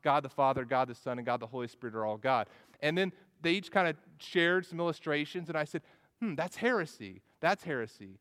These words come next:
That's heresy. Aren't you glad you're not a member of my family?" Um, you can tell your kids, "Hey, I, I may not be, I may not be the greatest dad, but at least I don't call you a heretic." Um, no, we were, we were talking about, seriously, we're talking about those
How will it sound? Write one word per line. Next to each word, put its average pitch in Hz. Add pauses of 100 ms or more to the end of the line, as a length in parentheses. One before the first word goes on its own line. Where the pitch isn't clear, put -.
(120)
That's 156
heresy. 101
Aren't 202
you 156
glad 120
you're 113
not 110
a -
member 101
of 92
my 95
family?" 95 (260)
Um, 113 (280)
you 156
can 147
tell 156
your 135
kids, 123
"Hey, 156
I, 185 (100)
I 185
may 220
not 190
be, 165 (100)
I 160
may 220
not 214
be 185
the 151
greatest 135
dad, 117
but 117
at 127
least 147
I -
don't 127
call 110
you 110
a 113
heretic." 110 (280)
Um, 151 (840)
no, 190
we 214
were, 214
we 220
were 208
talking 226
about, 156
seriously, 196
we're 160
talking 226
about 170
those 160